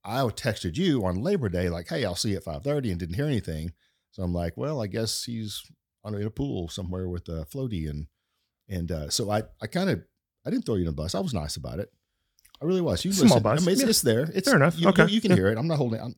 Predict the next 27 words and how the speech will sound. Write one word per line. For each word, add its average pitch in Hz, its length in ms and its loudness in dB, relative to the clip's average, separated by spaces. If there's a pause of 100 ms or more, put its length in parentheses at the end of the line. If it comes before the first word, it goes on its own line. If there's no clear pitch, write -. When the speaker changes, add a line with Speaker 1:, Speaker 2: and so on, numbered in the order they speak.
Speaker 1:
there's 156 140 -2
nothing, 143 160 -2 (160)
nothing 139 200 -2
to 120 40 -2
hide. 92 260 -2 (560)
Um, 87 380 -6 (240)
but 135 100 -4
I, 127 180 -2
I 131 40 -2
totally 135 340 0
blew 92 140 0
it. - 160 -8
So 117 140 -2
it - 20 0
was 113 100 0
my 92 160 0
fault. 69 260 -10
So 101 100 -2
I - 20 0
apologize 85 640 -4
that 82 80 -8
I 82 140 -6
got 85 140 -8
the 80 60 -10
dates 82 240 -8
wrong. 76 360 -6 (480)
And 76 440 -8